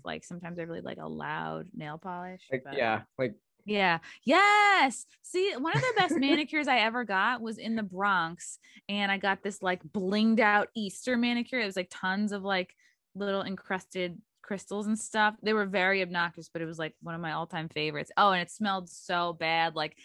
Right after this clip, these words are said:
Speaker 1: it's one of these places where there's no ventilation, so it's, like, it feels like you're gonna pass out. It's just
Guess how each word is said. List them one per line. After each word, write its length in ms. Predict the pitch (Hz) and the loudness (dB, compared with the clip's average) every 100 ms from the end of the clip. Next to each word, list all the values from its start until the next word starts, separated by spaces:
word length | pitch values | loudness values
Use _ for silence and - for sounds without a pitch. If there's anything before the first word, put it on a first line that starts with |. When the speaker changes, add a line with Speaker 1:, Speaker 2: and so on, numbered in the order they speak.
| - - | -20 -10
Speaker 1:
it's 160 | 208 214 | -6 -2
one 100 | 220 | 0
of 60 | 214 | 0
these 120 | 214 | 0
places 260 | 202 190 | -2 -2
where 100 | 190 | -4
there's 160 | 185 180 | -2 -2
no 260 | 165 165 170 | -2 -2 0
ventilation, 840 | 175 170 156 147 160 180 190 202 | 0 0 -2 -4 -6 -6 -6 -4
so 160 | 185 160 | -4 -4
it's, 100 | 151 | -4
like, 160 | 160 | -8
it 80 | 160 156 - | -10 -10 -8
feels 140 | 165 165 | -8 -6
like 140 | 170 | -6
you're 100 | 170 | -4
gonna 160 | 160 151 | -4 -6
pass 400 | - 160 151 - | -4 -4 -4 -4
out. 340 | 156 156 190 175 | -2 0 0 -2
It's 120 | - | -10
just 140 | 151 | -14